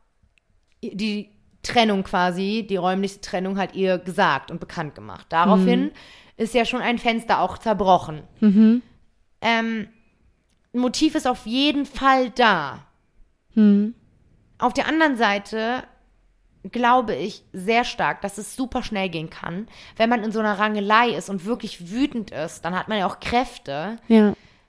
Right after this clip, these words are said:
Speaker 1: Dass es halt wirklich ein Unfall war, aus einem wütenden Streit heraus.
Speaker 2: Ja.
Speaker 1: Also wenn du mich fragst, ich frag dich gleich, ich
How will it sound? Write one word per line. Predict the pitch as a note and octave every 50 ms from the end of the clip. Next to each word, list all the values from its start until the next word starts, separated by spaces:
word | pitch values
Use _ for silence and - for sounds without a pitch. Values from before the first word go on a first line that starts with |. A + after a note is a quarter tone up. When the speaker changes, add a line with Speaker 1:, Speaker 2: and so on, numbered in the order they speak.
| _ _ _ _ _ _ _ _ -
Speaker 1:
Dass | A#3+ A#3 A3+
es | A#3 A3+ -
halt | B3+ B3 A3 - - - -
wirklich | A3 A#3 C4 C4 - A#3 -
ein | A3+ A#3+
Unfall | - - C#4 C#4+ D4 D4 - - G3+ F3 D3+ D3 D3 C#3
war, | C3+ A#2+ A#2 A#2+ - - - - _ _
aus | - G#3+ A3+ -
einem | - A#3+ A#3 G3+
wütenden | G3+ B3+ C4+ C4 C4+ C4 B3+ B3 A#3+
Streit | - - - - C4 B3+ B3+ A#3+ -
heraus. | F#3+ E3+ D#3 - C3 B2+ B2 C3+ D#3 - - - - _ _ _ _ _ _ _ _ _ _ - -
Speaker 2:
Ja. | - A3+ G#3+ G3+ F3 - _ - - - - - - - - - - - - -
Speaker 1:
Also | - B3 A#3 B3
wenn | B3+ B3+
du | B3+
mich | B3+ C#4+ D#4 -
fragst, | - D4 C4+ C#4 C#4 - - - - _ _ _ _ _ _ _ _
ich | - A3 -
frag | - G#3+ G#3+ G#3+ A3
dich | A#3 A3+ -
gleich, | - - A#3 A#3+ B3 A#3+ - - _ _ _ _ _
ich | - G3 B3+ C#4 C#4 - - -